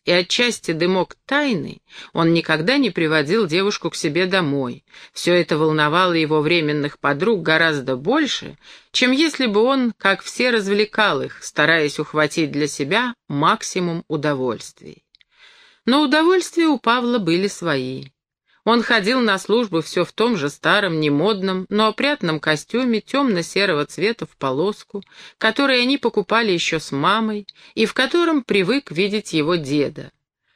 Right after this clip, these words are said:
Павел мог бы надеть и джинсы, и кожу, но из бесед с дедой сделал мудрый вывод. Есть и без их конторы места, куда можно и даже нужно в модных шкурках показаться.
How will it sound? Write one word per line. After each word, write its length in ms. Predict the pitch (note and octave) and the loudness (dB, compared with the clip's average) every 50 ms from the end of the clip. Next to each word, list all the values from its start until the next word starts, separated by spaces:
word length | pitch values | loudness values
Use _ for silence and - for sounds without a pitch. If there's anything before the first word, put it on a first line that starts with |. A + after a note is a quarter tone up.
| _ _ _ _ _ _ | _ _ _ _ _ _
Павел 400 | - D#4 E4 F4+ F#4 G4+ G#4 G4 | 0 2 4 4 4 4 6 6
мог 200 | F#4 E4+ C4 F#3 | 4 4 2 2
бы 120 | D3+ E3+ F3 | 2 2 2
надеть 460 | E3+ F3 E3+ D#3 E3+ D#3 D3 - - | 2 2 2 2 0 0 0 -2 -2
и 100 | - D4 | -4 -2
джинсы, 680 | B3 F3+ C#3+ C#3 E3 F#3 G#3 G#3+ G#3 - - - G3+ F#3 | -2 0 0 0 2 2 2 0 -2 -4 -4 -4 -4 -4
и 200 | - - C4+ C4+ | -2 -2 -4 -4
кожу, 640 | - - - E3+ G3 A3 A3+ G#3 F#3+ G3 G3 F#3+ F#3+ _ _ _ _ _ _ - | -4 -2 0 2 2 2 2 0 -4 -8 -10 -12 -12 _ _ _ _ _ _ -2
но 160 | - - A#3 C4+ | 0 2 4 4
из 180 | C#4 B3+ A3 A3 | 4 2 2 0
бесед 460 | A3+ C4+ B3 - - D4 C#4+ B3 A#3 | 0 -2 -2 0 -2 -2 0 0 -2
с 60 | A3 | -4
дедой 420 | G#3+ A3+ D#4 D#4+ D#4 A#3 D#3+ D3 | -2 0 0 0 0 2 0 0
сделал 540 | C#3+ C#3 C#3+ F3 A#3+ C#4+ C#4+ C4+ C4+ B3+ A3+ - | 0 0 -2 -2 0 0 0 0 -2 -4 -6 -6
мудрый 480 | - F3 F#3 G3+ A#3+ G#3+ G3+ A3 A#3+ A3+ | -2 0 2 2 2 2 2 2 0 0
вывод. 420 | F3+ F3+ G3+ E3+ C3+ A#2+ A#2 - _ _ _ - _ _ _ _ _ _ _ _ _ _ | 0 0 0 0 0 -4 -8 -14 _ _ _ -20 _ _ _ _ _ _ _ _ _ _
Есть 500 | - E3 F3+ A#3+ D#4 E4 D4 - - - - | -4 -2 2 2 2 2 0 -2 -8 -12 -6
и 100 | - A#3 | -4 -2
без 240 | A3 A3+ C4 B3 B3 | 0 0 -2 0 0
их 220 | E4 D#4+ C#4+ - | 0 -2 -2 -4
конторы 520 | - - E3+ E3 E3 - - E3 D#3 D3+ D3+ | -2 -2 0 0 0 0 0 2 2 2 2
места, 420 | D3 C#3+ C#3 - - - D4 C#4+ | 0 0 -2 -4 -4 -4 -4 -4
куда 300 | - - F3 D#3+ F3+ F#3 | -2 -4 -2 0 0 0
можно 560 | F3+ E3+ F#3 A#3+ D4 D#4 B3+ F#3+ E3 D3 - - | 2 2 2 2 0 0 -2 -2 -4 -4 -4 -6
и 120 | - D3+ D3 | -6 -4 -2
даже 300 | C3+ D3+ D3 C3+ D3+ D3+ | 0 0 0 0 0 -2
нужно 640 | C#3+ F3 B3 D4+ E4+ C4 D3 C3+ C#3 B2 A#2+ B2+ - _ _ _ _ _ | 0 0 0 2 2 0 0 -2 -6 -10 -10 -10 -14 _ _ _ _ _
в 120 | - C#3+ E3+ | -2 2 4
модных 420 | F#3+ G3+ G#3 F#3 D3+ E3 E3+ F3 | 4 6 6 4 4 2 0 0
шкурках 540 | - - - - E3+ D3 - - - D3 - | -2 -4 -2 0 0 0 0 -2 -10 -8 -6
показаться. 840 | - D#3 - - E3 D3+ D3 D3+ C3 C3 - _ - - - - | -6 -6 -2 -2 -2 0 0 -2 -4 -4 -6 _ -20 -20 -20 -20